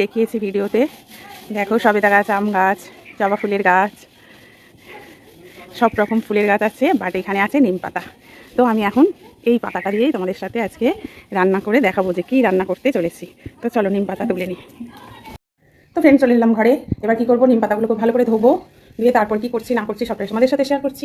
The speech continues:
আর হ্যাঁ বন্ধুরা, আমি তোমাদের জিজ্ঞাসা করতেই ভুলে গেছি যে তোমরা কেমন আছো। আশা করি সবাই সুস্থ আছো, ভালো আছো, আমিও ভালো আছি। তো চলে এলাম রান্নাঘরে। তো আমি আগে নিম পাতাটা ধুয়ে নিই, ধুয়ে তারপরে কড়া গরম করবো, গরম করে কাঁচা নিম পাতাটা ওর মধ্যে দিয়ে দেবো, দিয়ে গ্যাসটা অফ করে দেবো, তাহলেই আমার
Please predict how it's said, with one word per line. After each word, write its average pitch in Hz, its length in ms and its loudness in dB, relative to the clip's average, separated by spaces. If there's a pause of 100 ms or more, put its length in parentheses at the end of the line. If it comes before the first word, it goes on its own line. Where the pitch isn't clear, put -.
আর 202 120 -6
হ্যাঁ 269 140 0
বন্ধুরা, 262 300 2
আমি 208 140 -4
তোমাদের 208 200 -6
জিজ্ঞাসা 302 240 2
করতেই 302 200 -4
ভুলে 254 160 0
গেছি 240 160 -6 (500)
যে 180 120 -10
তোমরা 285 260 8
কেমন 220 240 0
আছো। - 180 -6
আশা 240 120 -4
করি 247 160 -2
সবাই 202 240 -2
সুস্থ 233 140 -4 (100)
আছো, 294 200 -2
ভালো 208 160 2
আছো, 262 160 -2 (120)
আমিও 214 240 2 (240)
ভালো 190 180 -2
আছি। - 160 -16 (480)
তো - 100 0
চলে 311 160 8
এলাম 277 160 10
রান্নাঘরে। 262 320 4 (140)
তো 247 60 0 (460)
আমি 214 120 0 (100)
আগে 202 160 0
নিম 254 120 6
পাতাটা 262 240 0
ধুয়ে 262 160 6
নিই, 302 100 4 (240)
ধুয়ে 254 240 4
তারপরে 214 260 0 (840)
কড়া 220 220 6
গরম 226 220 6
করবো, 277 180 4 (120)
গরম 208 240 0
করে 269 120 2 (760)
কাঁচা 233 220 2
নিম 214 120 4
পাতাটা 214 260 2
ওর 233 100 4
মধ্যে 208 200 0
দিয়ে 185 140 0
দেবো, 180 120 -4 (200)
দিয়ে 269 160 2
গ্যাসটা 196 240 0
অফ 175 120 -8
করে 175 140 -6
দেবো, 208 140 -10 (440)
তাহলেই 269 300 6
আমার 247 100 0